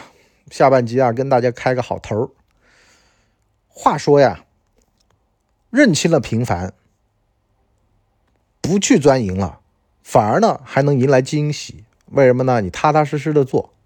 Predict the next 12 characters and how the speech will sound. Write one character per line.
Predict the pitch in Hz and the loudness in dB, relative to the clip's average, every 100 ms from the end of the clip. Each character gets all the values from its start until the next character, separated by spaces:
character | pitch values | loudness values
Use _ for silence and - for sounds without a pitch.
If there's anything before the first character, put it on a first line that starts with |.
| _ _ _ _ _ _ _ _ _ _ _ | _ _ _ _ _ _ _ _ _ _ _
我 | 120 - _ | -6 -6 _
之 | 185 | 0
前 | 190 185 | 2 2
不 | |
是 | 180 | 2
一 | 180 175 | 2 0
直 | 165 | 2
跟 | 175 | 4
大 | 175 160 | 4 4
家 | 156 | 2
讲 | 143 101 | 0 0
过 | 120 135 | 2 2